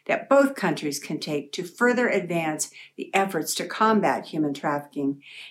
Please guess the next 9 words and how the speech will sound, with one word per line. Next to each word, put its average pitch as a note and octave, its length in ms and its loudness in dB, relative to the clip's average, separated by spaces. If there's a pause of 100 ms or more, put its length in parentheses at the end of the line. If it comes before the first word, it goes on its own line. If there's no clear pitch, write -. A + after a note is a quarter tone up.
and A#3 220 4
to A3+ 80 4
provide F#3 500 4
relief F3+ 400 4
for F3+ 160 2
its E3+ 280 -2
victims G3+ 680 2 (200)
and E3 200 -6
punishment G3+ 720 2